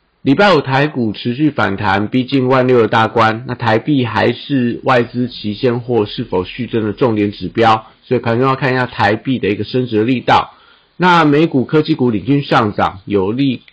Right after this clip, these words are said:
开盘台股开高，续创反弹的高点。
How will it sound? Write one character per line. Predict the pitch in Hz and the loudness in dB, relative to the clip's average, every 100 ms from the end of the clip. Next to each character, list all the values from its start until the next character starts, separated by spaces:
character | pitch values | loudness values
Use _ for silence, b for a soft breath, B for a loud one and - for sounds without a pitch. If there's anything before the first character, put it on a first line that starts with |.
| - | -6
开 | 135 131 | 0 2
盘 | 127 110 95 95 | 2 -2 -2 -2
台 | 104 110 | -2 -2
股 | 98 | -4
开 | - 117 117 | -4 -2 -2
高， | 120 117 113 | 2 2 2
续 | - 120 | -2 -2
创 | 123 | 0
反 | 101 90 | 0 -2
弹 | 95 | -4
的 | |
高 | 98 113 117 | 0 0 2
点。 | 107 | 0